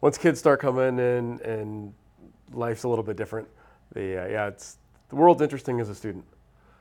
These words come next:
It's a, I remember being in a, in a bubble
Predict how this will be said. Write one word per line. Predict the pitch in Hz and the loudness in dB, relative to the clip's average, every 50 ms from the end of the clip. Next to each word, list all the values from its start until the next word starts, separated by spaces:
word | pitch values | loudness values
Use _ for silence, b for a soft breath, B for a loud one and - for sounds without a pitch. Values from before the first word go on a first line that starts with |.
| b b b _ | b b b _
It's | - 95 95 - - 98 | -16 -16 -16 -12 -8 -8
a, | 90 92 92 92 92 | -6 -6 -6 -8 -10
I | 92 92 104 | -8 -8 -8
remember | 107 110 110 107 104 110 | -6 -6 -6 -4 -4 -4
being | 101 110 110 110 110 110 | -2 -2 -2 0 0 -2
in | 107 104 | -2 -4
a, | 104 101 101 95 - _ _ _ _ _ _ _ _ _ _ - | -4 -6 -8 -10 -16 _ _ _ _ _ _ _ _ _ _ -6
in | 113 110 | -6 -4
a | |
bubble | 101 107 107 101 107 104 - | -2 -2 -2 -2 -2 -6 -8